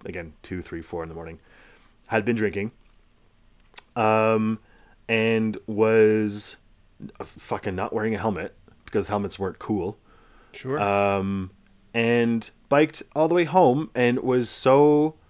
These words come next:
Speaker 1: I don't think I was that drunk, but I was drunk enough to be like, uh, looking around, kind of like, ugh, just kinda making my head spin a little bit. So I was like, "The easiest way for me to do this is to just look at the white line on the side of the road and just follow that."
Speaker 2: Okay.
Speaker 1: And I,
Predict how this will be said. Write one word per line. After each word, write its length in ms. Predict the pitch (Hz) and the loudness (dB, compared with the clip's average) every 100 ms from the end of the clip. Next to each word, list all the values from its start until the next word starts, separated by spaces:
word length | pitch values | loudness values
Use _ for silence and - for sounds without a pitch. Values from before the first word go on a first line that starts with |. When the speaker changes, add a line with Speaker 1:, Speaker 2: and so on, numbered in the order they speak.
| _ _ _ - - | _ _ _ -12 -2
Speaker 1:
I 40 | 151 | 2
don't 100 | 175 | 4
think 140 | 185 | 4
I 60 | 151 | 6
was 220 | 123 90 | 4 2
that 260 | 101 110 131 | 0 0 -2
drunk, 280 | 139 147 - | -2 -2 0
but 100 | 120 | 2
I 40 | |
was 140 | 110 | 2
drunk 240 | - 123 143 | 0 -2 0
enough 240 | 123 123 | -2 -2
to 80 | - | -4
be 100 | 110 | 0
like, 220 | 107 101 - | 0 0 -2
uh, 220 | 104 98 | -2 -2
looking 320 | 95 104 110 | -2 -4 -2
around, 320 | 98 95 95 | -4 -4 -6
kind 180 | - 95 | -10 -10
of 80 | 90 | -8
like, 200 | 87 - | -10 -8
ugh, 260 | 92 - - _ _ - - _ | -8 -10 -14 _ _ -20 -20 _
just 120 | - - | -12 -4
kinda 140 | 101 | -4
making 220 | 98 98 | -2 -6
my 100 | 85 | -6
head 160 | 90 98 | -6 -4
spin 200 | - 92 | -4 -4
a 40 | |
little 140 | 90 90 | -4 -6
bit. 220 | 92 - | -6 -8
So 140 | - 110 | -4 0
I 40 | |
was 140 | 101 | 2
like, 180 | 107 101 120 | 0 -2 -6
"The 100 | 104 | -8
easiest 420 | 104 107 107 104 | -4 -4 -4 -2
way 100 | 107 | -4
for 120 | 101 | -4
me 100 | 98 | -6
to 80 | 95 | -6
do 160 | 87 95 | -4 -2
this 180 | 113 101 | -2 -4
is 160 | 104 | -8
to 240 | - 92 - | -6 -6 -6
just 260 | 101 - - _ - - - - | -10 -10 -14 _ -20 -20 -20 -8
look 260 | 101 117 113 | -2 0 0
at 100 | - | 0
the 80 | |
white 220 | 101 104 95 | 0 0 -2
line 380 | 101 101 131 - | -6 -6 -8 -10
on 100 | 101 | -10
the 80 | 101 | -8
side 220 | - 104 | -2 0
of 40 | 95 | 0
the 60 | 92 | 0
road 300 | 95 120 - | 0 0 -2
and 120 | 92 | -10
just 160 | 92 - | -10 -10
follow 320 | - 82 80 | -8 -8 -8
that." 240 | 78 67 _ _ _ _ _ _ - - | -10 -14 _ _ _ _ _ _ -20 -12
Speaker 2:
Okay. 160 | 147 165 | -6 -4
Speaker 1:
And 120 | 101 | -2
I, 140 | 101 | -2